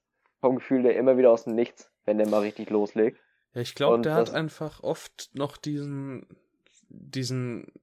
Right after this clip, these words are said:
Speaker 2: ja, Action-Helden-Charakter einfach, oder viele sehen das in ihm, wobei du, du kannst ja jetzt wirklich schon sehr, sehr stark aufzählen, wo der wirklich super ist. Ne, Logan spielt da, ist er ja schon weit weg von diesem typischen Actionhelden, The Prestige,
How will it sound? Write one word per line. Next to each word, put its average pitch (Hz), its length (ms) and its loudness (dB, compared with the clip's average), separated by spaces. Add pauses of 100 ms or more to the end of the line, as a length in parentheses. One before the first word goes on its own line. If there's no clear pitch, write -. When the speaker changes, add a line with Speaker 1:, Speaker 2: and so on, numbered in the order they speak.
(120)
Speaker 2:
ja, 139 800 -2 (600)
Action-Helden-Charakter 120 2000 -4
einfach, 101 520 -6
oder 113 160 -8
viele 127 300 -6
sehen 120 420 -6 (840)
das 120 280 0
in 120 200 -6
ihm, 127 440 -4 (140)
wobei 117 360 2
du, 113 160 -6
du - 360 -16
kannst 127 300 -4
ja 110 100 0
jetzt 101 240 -6
wirklich 117 280 -4
schon 107 260 -6
sehr, 113 320 -2
sehr 98 220 -4
stark 98 500 -6
aufzählen, 104 720 -6
wo 101 120 -6
der 101 200 -6
wirklich 101 320 -10
super - 340 -12
ist. - 220 -14
Ne, 104 80 -10
Logan 123 420 -2
spielt 127 300 -6
da, 123 100 -2
ist 117 160 -6
er 123 80 0
ja 113 100 0
schon 113 200 -8
weit 113 240 -2
weg 117 120 -2
von 120 160 -6
diesem 113 220 -8
typischen 127 460 -10
Actionhelden, 117 680 -6
The 104 60 -12
Prestige, 123 720 -6